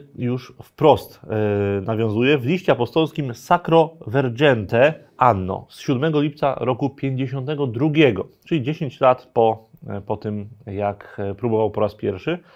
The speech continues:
skierowany był list do wszystkich narodów Rosji i w tam poświęcił Rosję Maryi jako takiej. Nie niepokalanemu sercu Maryi,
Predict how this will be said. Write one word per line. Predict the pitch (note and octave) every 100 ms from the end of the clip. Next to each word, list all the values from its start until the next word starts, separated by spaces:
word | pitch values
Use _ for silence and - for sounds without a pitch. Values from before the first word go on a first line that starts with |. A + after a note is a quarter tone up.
| - - _
skierowany | _ - D#3+ E3+ E3 D#3+ E3
był | B2 B2+ D3
list | C#3 D3
do | B2 E3
wszystkich | - G#3 G3+ - F#3
narodów | D#3+ D3+ D#3 D3+
Rosji | C3+ C#3+ C#3+ F3+ -
i | C#3
w | -
tam | D#3+ F3 E3+
poświęcił | E3 - F#3 F#3+ F3+ D#3
Rosję | D3 D#3+ E3+ E3+ E3 _ _ -
Maryi | A2 C3 D3 D#3 G2+ F#2 - -
jako | B2 B2+
takiej. | C#3 A2 G2
Nie | A#2 C#3+
niepokalanemu | B2 A2 A2+ G#2+ G#2+ G#2
sercu | G2 G#2+ G#2+
Maryi, | A#2+ C3 E3